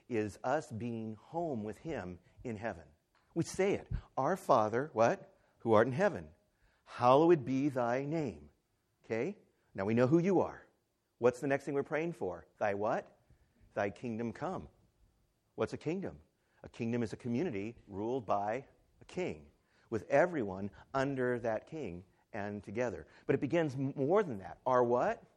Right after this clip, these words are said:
Our Father. So it's saying that together we're family. Now, we don't only have crazy neighbors, but we have crazy family people. Would you agree? I mean, there are some days when you're thinking, "I don't mind getting together with all my neighbors in the church. They're cool. I want to hang with them.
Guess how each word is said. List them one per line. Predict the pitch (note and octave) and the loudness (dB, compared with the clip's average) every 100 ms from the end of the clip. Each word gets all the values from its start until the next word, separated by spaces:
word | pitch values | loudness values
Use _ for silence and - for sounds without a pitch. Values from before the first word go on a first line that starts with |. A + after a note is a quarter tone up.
| _ _ _ _ | _ _ _ _
Our | C3+ C3 | -2 -2
Father. | - E3 G3+ A#3 - - _ _ _ _ - - | 0 0 0 -2 -8 -20 _ _ _ _ -20 -18
So | - F#3+ D#3 | -2 4 4
it's | D3+ | 2
saying | - G#3+ A#3+ C#3+ C#3 - - | 0 2 4 2 2 -2 2
that | D#3 | 2
together | D#3 C3+ G#2+ E3+ B3 G#3+ A2+ A2 C3+ - | 4 -2 4 6 6 6 2 2 2 0
we're | - D#3 | 4 4
family. | - E3+ G#3+ A3+ E2+ D#2 _ _ _ _ - | 4 2 2 -2 -4 -10 _ _ _ _ -4
Now, | D#3+ | 2
we | A3+ | 4
don't | B3+ | 4
only | F3 | 4
have | D#3+ | 4
crazy | - F#3 D#3+ | 6 6 6
neighbors, | D3+ E3+ A#3+ D3 | 2 2 2 2
but | D#3 | 0
we | G#3 | -2
have | A#3+ D3 | -2 -4
crazy | - - F3 F#3 F#3 | -10 0 4 4 4
family | - G#3+ C4+ F#3 | 2 2 2 0
people. | B2+ G2+ G#2 | 0 -4 -2
Would | G#2+ | 0
you | C#3+ | 2
agree? | B2+ C#3 F3 A#3+ - _ _ _ - - | 2 0 0 -4 -10 _ _ _ -14 2
I | E3+ | 6
mean, | F3 | 8
there | F#3+ A3 | 8 6
are | |
some | - G#3 A3 | 6 6 12
days | G#3 A3 G3+ | 12 12 8
when | |
you're | E3+ | 2
thinking, | - F#3 F#3+ | 4 4 6
"I | F3 | 6
don't | G#3 G#3 | 6 8
mind | A3+ | 8
getting | A3 G#3+ | 8 4
together | F#3+ G#3+ | 8 10
with | A3 | 10
all | G3+ | 10
my | G3 F#3+ | 10 10
neighbors | F3 G3 A3 | 12 12 10
in | A3+ | 6
the | G3+ | 2
church. | - B3+ B3+ | 4 4 4
They're | F#3 | 2
cool. | E3+ - B3+ C4+ | 0 2 6 6
I | |
want | G3 F#3 | 6 6
to | |
hang | D#3+ G#3+ | 6 8
with | B3+ | 8
them. | C#4+ D4+ | 8 6